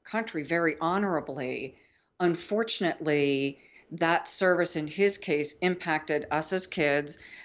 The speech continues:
And so it's my responsibility now as an adult to, um, attend to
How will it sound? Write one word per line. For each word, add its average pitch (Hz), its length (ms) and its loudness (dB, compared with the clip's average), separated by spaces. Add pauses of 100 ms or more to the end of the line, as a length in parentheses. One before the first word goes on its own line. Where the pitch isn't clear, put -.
(140)
And 165 460 0
so - 440 -2
it's 175 200 -2
my 165 260 0
responsibility 170 1000 0
now 160 260 0
as 156 140 0
an 143 60 -6
adult 165 640 0 (680)
to, 165 600 2 (420)
um, 143 420 -4
attend 196 760 -2 (120)
to 160 520 0